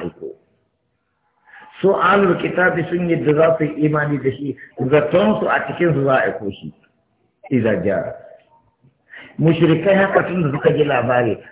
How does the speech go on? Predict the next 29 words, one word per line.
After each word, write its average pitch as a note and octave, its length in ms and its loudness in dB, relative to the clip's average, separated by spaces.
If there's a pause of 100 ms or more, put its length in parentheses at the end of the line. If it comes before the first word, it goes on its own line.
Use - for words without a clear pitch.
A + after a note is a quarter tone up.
(100)
za C#3 160 0
a C3 240 0
aiko C3 260 0
manzo A#2 300 0
ce A#2 160 0
to A#2+ 140 -2
shi C3 180 -4
kenan A2+ 340 -2
bari C3 220 2
mu C#3 100 -2
bari A2+ 300 -2
za C3+ 160 -2
mu B2+ 120 -2
bi A#2 100 -6
wannan G2+ 340 -8
manzon. D#2+ 300 -20 (1600)
To A#2+ 120 -8
haka A#2 560 -4
suke C3+ 240 -4
dama B2+ 500 -4
sun C3 200 -4
yi C3 260 -4
imani C3+ 300 -6
za A2 180 -4
su F#2 80 -10
bi E2+ 160 -14
shi. - 160 -20 (1120)
Wa D3 160 4
kufrihim E3+ 800 0